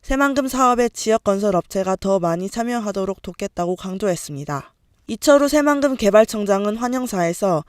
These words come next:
새만금 남북도로가 완공되면 동서도로와 연계돼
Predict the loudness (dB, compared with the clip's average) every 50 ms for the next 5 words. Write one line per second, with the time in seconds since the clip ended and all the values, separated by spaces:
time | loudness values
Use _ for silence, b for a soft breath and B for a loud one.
0 | b b b b b b -4 -2 2 2 2 0 0 -2 0 0 0 0 0 -2
1 | -4 -2 0 0 2 2 2 4 4 6 6 4 2 0 -2 -2 -2 -2 -2 -2
2 | -2 -2 -4 -4 -4 -6 -4 -4 -2 0 0 2 2 4 4 4 6 6 6 6
3 | 6 4 -2 0 -2 -2 0 4 4 4 4 2